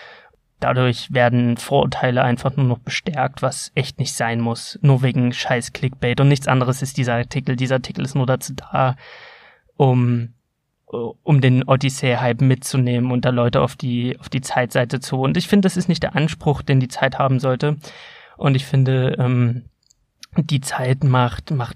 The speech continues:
tolle Artikel, ich lese sie selber, aber das fand ich halt einfach so ein bisschen so, „Leute, Schuster, bleib, bleib bei deinen Leisten und sch-, befasst euch nicht mit so einem Scheiß.“ Auch wenn der,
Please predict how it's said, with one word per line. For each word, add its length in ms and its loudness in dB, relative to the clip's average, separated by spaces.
tolle 260 4
Artikel, 640 2
ich 140 -6
lese 180 -2
sie 120 -2
selber, 520 0
aber 180 -4
das 180 -4
fand 200 -4
ich 100 -10
halt 140 -4
einfach 240 -4
so 80 -4
ein 80 -2
bisschen 260 -4
so, 120 -4
„Leute, 400 -4
Schuster, 340 2
bleib, 320 2
bleib 300 2
bei 120 4
deinen 220 2
Leisten 540 0
und 500 -4
sch-, 240 -12
befasst 340 -8
euch 140 -2
nicht 120 -6
mit 80 -6
so 100 -6
einem 100 -4
Scheiß.“ 360 -4
Auch 120 -4
wenn 100 4
der, 320 2